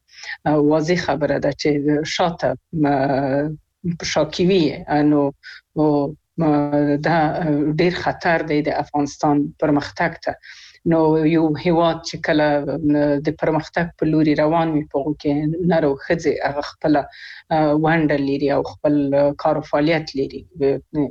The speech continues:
دا څه چې باید په هغو باندې به بحث وشي او که نن، آ، رښتیا هم د دې ښځو مسله ډېره جدي نه وای، نو ولې به مکتبونه نه وشیرو، ولې به پوهنتونونه نه وشیرو، ولې به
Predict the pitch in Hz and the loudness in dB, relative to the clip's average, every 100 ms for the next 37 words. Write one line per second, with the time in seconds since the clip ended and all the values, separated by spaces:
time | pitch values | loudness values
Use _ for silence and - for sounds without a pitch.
0 | 98 - - 170 170 156 131 - 180 - | -6 -8 -2 2 2 0 -4 -6 -6 -2
1 | 165 151 - - - _ 165 151 151 - | -4 -4 -8 -20 -20 _ 0 0 -4 -4
2 | 156 175 170 165 156 160 151 147 143 151 | 0 2 2 0 0 -2 0 0 0 0
3 | 147 151 170 170 - 165 - 165 147 - | 0 2 2 0 -6 -8 -2 -2 -2 -2
4 | 156 160 156 151 160 156 151 151 151 - | 0 2 2 0 -2 -2 2 0 -2 -4
5 | - 160 151 147 147 151 - 180 165 151 | -2 0 0 0 0 0 0 -2 2 0
6 | 151 - 151 156 - - - - _ 170 | 0 0 0 0 -2 -14 -20 -20 _ -2
7 | 240 151 151 165 170 170 160 156 156 156 | 2 2 0 -2 2 2 4 2 2 2
8 | 147 143 151 156 151 156 151 147 - 151 | 2 2 2 2 0 0 0 0 -2 -4
9 | 160 180 156 160 156 170 - 151 156 151 | 0 2 2 0 -2 -4 -6 0 2 2
10 | 147 143 143 143 151 147 - 175 175 156 | 2 0 0 0 -2 -2 -2 0 2 2
11 | 156 151 147 - 151 147 147 147 143 | 2 0 -2 -4 0 2 2 2 0